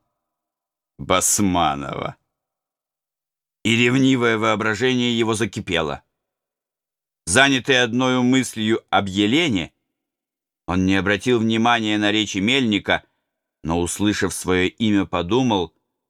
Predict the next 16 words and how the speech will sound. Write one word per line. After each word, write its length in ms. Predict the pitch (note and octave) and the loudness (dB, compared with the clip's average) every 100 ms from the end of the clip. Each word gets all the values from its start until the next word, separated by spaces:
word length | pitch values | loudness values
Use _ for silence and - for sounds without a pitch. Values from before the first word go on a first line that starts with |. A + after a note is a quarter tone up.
| - | -18
что 220 | - G2+ | -12 -6
видит 360 | G#2 A2 A2 G2 | -2 -2 -2 -2
в 80 | |
Басманове 680 | F#2 G#2 - G#2+ A2 G#2+ G#2+ | -2 -2 0 2 2 0 -2
нового, 600 | G#2 G#2 A#2+ B2 A#2+ A2+ _ _ - | 0 0 0 0 -2 -4 _ _ -6
неожиданного 960 | F#2+ G#2 G2+ G2 A2 A2 A2 A2 G#2+ G#2 | 0 2 2 0 -2 0 0 0 0 -2
соперника. 760 | - G2 F2 D#2 C#2 - - - _ _ _ _ _ _ _ _ _ - | -2 -4 -4 -4 -6 -10 -12 -12 _ _ _ _ _ _ _ _ _ -6
Мельник, 560 | F#2+ G#2 A2+ A#2 B2+ - | 0 2 2 0 -2 -2
между 320 | B2+ G#2+ B2 | -4 0 -2
тем, 280 | C3+ B2+ - | 0 0 0
проводив 500 | A2+ G#2 G2 A#2 G2 | -2 0 0 -2 0
глазами 460 | G#2 F#2+ G#2 F#2+ | 0 2 0 0
Басманова, 720 | F2 E2+ F#2+ G#2 B2 C#3 D3 _ _ _ _ _ _ _ _ | -2 -4 0 0 2 0 -2 _ _ _ _ _ _ _ _
присел 460 | G#2 A#2+ - D3 B2+ | -2 -2 0 0 2
на 160 | G#2+ | 0
заваленку 800 | F#2 F#2+ F#2 A#2 D#3 D3+ E3+ D#3+ | -2 0 2 2 0 -2 -4 -6